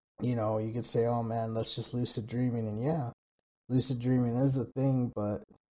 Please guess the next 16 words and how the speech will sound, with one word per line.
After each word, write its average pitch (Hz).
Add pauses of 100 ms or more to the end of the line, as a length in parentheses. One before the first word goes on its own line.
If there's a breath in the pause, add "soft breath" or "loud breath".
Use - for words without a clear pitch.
(300)
what 127
happened 131
if 120
lucid 123
dreaming 120 (260)
is 113
more 113
than 104
what 95
we 92
think? 139
Because 117
no 135
one 165
knows 104
how 101